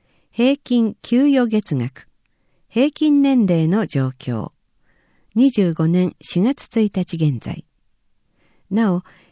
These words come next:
平均給与月額とは、給料に諸手当、期末手当、勤勉手当を除く諸手当を加えたものの平均月額です。国の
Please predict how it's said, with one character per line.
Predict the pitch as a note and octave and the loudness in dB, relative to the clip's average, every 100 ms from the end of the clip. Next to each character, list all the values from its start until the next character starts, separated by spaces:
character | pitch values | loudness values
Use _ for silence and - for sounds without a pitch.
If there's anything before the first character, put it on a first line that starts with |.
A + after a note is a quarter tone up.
| _ | _
平 | A#3 D#4 | 0 0
均 | - D#4 C#4+ | 0 2 2
給 | C#4 - B3+ | 0 0 2
与 | C#4 C4+ | 4 2
月 | B3 B3+ F3 | 0 -2 0
額 | C#3+ C3+ | -2 -2
と | - D#3 | -4 -4
は、 | B2 - _ _ _ _ _ _ | -4 -8 _ _ _ _ _ _
給 | - D4+ C4 | 0 2 4
料 | F3+ D#3 | 4 4
に | D#3 F#3 - _ | 2 0 -2 _
諸 | - - D#3+ | -8 -2 -2
手 | - C#4+ C#3+ | 0 0 0
当、 | - - _ _ _ _ _ _ - | -4 -12 _ _ _ _ _ _ -10
期 | - | 0
末 | E3+ G#3 - | 2 2 -2
手 | - F#3 D3+ | 0 0 0
当、 | - A2+ _ | -4 -10 _
勤 | - G3+ | -2 0
勉 | B3 C4 B3 | 2 2 0
手 | B3+ A3+ | 0 -2
当 | G3 F#3+ | 0 0
を | F3 | 2
除 | E3+ E3+ G#3 | 0 0 -4
く | - G#3 - | -2 -4 -4
諸 | - G3 | -4 -4
手 | F#3+ D#4 C#4 | -2 0 -2
当 | - G#3+ A#3 | -2 -2 -2
を | - | -4
加 | - D3+ F3+ | -4 0 2
え | B3 | 0
た | B3 A#3 | 0 0
も | A3 | 0
の | G#3+ | 2
の | G#3 G3 - - _ | 0 0 -4 -20 _
平 | G#3 C4+ | 0 0
均 | - C#4 B3+ | 0 2 2
月 | A#3 A#3 D3+ | 2 0 -2
額 | C3+ - | -4 -6
で | - | -6
す。 | C#3+ - - _ _ _ _ _ _ _ _ _ | -8 -10 -16 _ _ _ _ _ _ _ _ _
国 | - G#3 B3+ D#4 | -2 2 4 4
の | D4 C#4 | 4 0